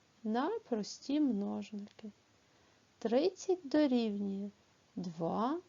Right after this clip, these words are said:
помножити на три помножити на п'ять. Варіант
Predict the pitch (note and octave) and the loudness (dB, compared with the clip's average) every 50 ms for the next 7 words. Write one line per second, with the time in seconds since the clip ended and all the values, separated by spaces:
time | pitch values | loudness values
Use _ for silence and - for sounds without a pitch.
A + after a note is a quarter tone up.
0 | _ _ - G#3+ F#3+ F#3 G3 F#3+ G3 G3 F#3 F#3 F3 - G3 - - - F#3+ F3 | _ _ -6 -6 -4 -2 -2 -2 -2 -2 -4 -6 -8 -10 -12 -14 -12 -10 -10 -8
1 | F#3 F#3+ F#3+ _ - - G3+ F#3+ G3 G#3 A#3 C#4 E4+ F4 - _ _ _ - G#3 | -8 -10 -12 _ -8 -8 -6 -4 -2 -2 0 -2 -2 -2 -6 _ _ _ -8 -6
2 | F#3+ F#3 F#3 F#3 G#3 B3 D4 D4+ D4+ E4+ E4 - - D#4 B3 G3 F3+ F3 _ _ | -6 -4 -4 -2 0 0 0 0 0 -2 -4 -2 -2 -2 -2 -2 -4 -8 _ _
3 | - F#3 F3+ F#3 F#3 F3+ F#3+ - _ - - _ _ _ _ _ _ _ _ _ | -14 -10 -8 -8 -8 -8 -10 -12 _ -20 -20 _ _ _ _ _ _ _ _ _
4 | _ _ _ _ _ _ _ _ _ _ _ _ _ _ _ - F#3+ G3+ G#3+ A3 | _ _ _ _ _ _ _ _ _ _ _ _ _ _ _ -8 -2 0 2 2
5 | C4 D#4 G4 A4+ A4 - - | 4 2 2 0 -2 -6 -14